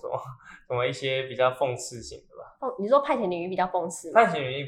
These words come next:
Speaker 1: 也不算讽，它比较像是就是我觉得它比较像是芭乐剧啊。
Speaker 2: 芭乐，我知道他们每次动手术眼睛都张超，超大。
Speaker 1: 对，<laughs> 但是我觉得很有趣啊，
Speaker 2: 还蛮好，
Speaker 1: 就看
Speaker 2: 蛮好玩的。
Speaker 1: 对，很，很，它看起来很有趣，就让很多人会，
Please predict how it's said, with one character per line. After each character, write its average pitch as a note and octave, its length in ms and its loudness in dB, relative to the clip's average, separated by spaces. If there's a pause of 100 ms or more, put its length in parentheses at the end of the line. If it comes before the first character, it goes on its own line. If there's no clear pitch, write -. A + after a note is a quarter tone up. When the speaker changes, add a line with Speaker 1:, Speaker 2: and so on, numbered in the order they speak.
(120)
Speaker 1:
也 B2+ 140 -8
不 - 80 -14
算 D3+ 160 -4
讽， C#3 120 -2
它 F3 120 4
比 E3+ 160 -4
较 C3 100 4
像 C#3+ 180 -2
是 C3+ 220 -14
就 C#3+ 140 -14
是 C#3 280 -16 (760)
我 C#3+ 80 -4
觉 F#3 80 6
得 G#3+ 60 10
它 G#3 40 8
比 F3 60 6
较 C3+ 80 10
像 D3+ 160 4
是 D3 60 -2
芭 A#2 180 8
乐 A#2 240 8
剧 - 140 -12 (120)
啊。 - 200 -4
Speaker 2:
芭 G3 240 8
乐， G3 100 0
我 B3 100 10
知 B3 80 2
道 D#4 140 12
他 E4+ 80 12
们 E4 80 6
每 G#3 140 8
次 B3+ 120 0
动 B3 200 10
手 F3+ 100 4
术 A3+ 120 0
眼 F3+ 140 2
睛 F#3 100 4
都 F#3+ 60 2
张 F3 220 0
超， F3 260 2 (120)
超 F3 280 8
大。 F3 240 6 (220)
Speaker 1:
对， D#3+ 240 12 (400)
<laughs> - 460 8
但 A3+ 100 8
是 B3+ 60 12
我 F#3 80 12
觉 - 60 4
得 C#3 100 8
很 C3+ 100 4
有 B2+ 160 6
趣 B2+ 200 -4
啊， A2+ 80 8
Speaker 2:
还 A2+ 60 8
蛮 F3+ 140 6
好， G3 80 8
Speaker 1:
就 F#3 60 6
看 F#3 100 -2
Speaker 2:
蛮 G3+ 100 4
好 F3 100 6
玩 - 160 2
的。 - 120 -12
Speaker 1:
对， C3+ 220 4
很， C#3 220 -4
很， D3+ 160 0
它 E3 100 4
看 F3+ 120 2
起 D3 80 4
来 B2 60 2
很 B2 80 -4
有 A#2+ 120 0
趣， C#3 120 -4
就 E3+ 80 -2
让 G#3+ 140 6
很 C#3+ 260 -2
多 D#3+ 100 2
人 D3+ 80 2
会， E3 80 -2